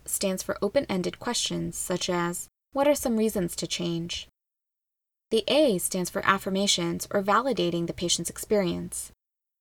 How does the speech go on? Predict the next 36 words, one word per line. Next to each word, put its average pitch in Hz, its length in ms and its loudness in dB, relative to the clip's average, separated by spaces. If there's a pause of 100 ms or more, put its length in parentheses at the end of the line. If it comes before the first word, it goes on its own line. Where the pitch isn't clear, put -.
(260)
For - 140 -2
example, 214 600 0 (200)
the 226 80 0
provider 240 380 0
responds 214 400 -2
to 202 80 -4
Miss 196 200 -4
Miller 180 420 0
talking 214 320 -6
about 185 240 -2
how 190 120 -4
time-consuming 196 680 -4
grocery 196 300 0
shopping 175 500 -2 (120)
and 190 120 -2
going 190 200 4
to 185 60 -2
the 190 60 -6
gym 294 260 0
can 180 180 -2
be 180 340 -4 (120)
by 190 140 2
saying, 185 540 2 (300)
"Yeah, 202 380 4 (240)
I 269 60 0
can 311 140 4
see 320 140 0
how 294 120 4
that's 202 180 4
pretty 175 200 -2
stressful." 185 640 -2 (1600)
The 226 160 0
R 226 260 4
stands 190 300 0
for 185 140 -4
reflection 180 720 0